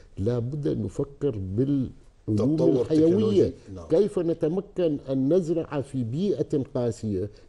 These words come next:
Speaker 1: كيف نتمكن أن نزرع في تربة مالحة؟ كيف نتمكن أن نستعمل المياه المالحة؟ وهذه تجارب موجودة.
Speaker 2: نعم.
Speaker 1: والقوة الأخرى اللي هي أم القوى هي الثروة البشرية،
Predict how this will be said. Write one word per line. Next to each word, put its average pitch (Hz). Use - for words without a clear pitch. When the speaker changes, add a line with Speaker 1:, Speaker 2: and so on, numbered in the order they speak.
Speaker 1:
كيف 180
نتمكن 175
أن 156
نزرع 160
في 151
تربة 208
مالحة؟ 147
كيف 147
نتمكن 165
أن 170
نستعمل 233
المياه 208
المالحة؟ 175
وهذه 135
تجارب 131
موجودة. 180
Speaker 2:
نعم. 147
Speaker 1:
والقوة 180
الأخرى 143
اللي 113
هي 117
أم 160
القوى 113
هي 120
الثروة 123
البشرية، 104